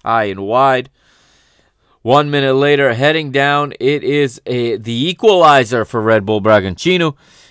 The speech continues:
as it is Ramirez with a header from the center of the box into the bottom left-hand corner, beating Diego Alves. He gets on the end of a corner,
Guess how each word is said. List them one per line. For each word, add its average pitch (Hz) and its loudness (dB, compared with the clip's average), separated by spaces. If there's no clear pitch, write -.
as 104 0
it 113 -4
is 101 -12
Ramirez 123 0
with 113 -6
a 107 2
header 135 0
from 113 -6
the 104 -10
center 147 -2
of 131 0
the 120 -6
box 117 0
into 135 -10
the 107 -8
bottom 107 -4
left-hand 107 -8
corner, 104 -6
beating 123 -2
Diego 98 -2
Alves. 101 0
He 127 -2
gets 131 2
on 127 2
the 120 -4
end 143 -4
of 147 0
a 139 -2
corner, 131 -4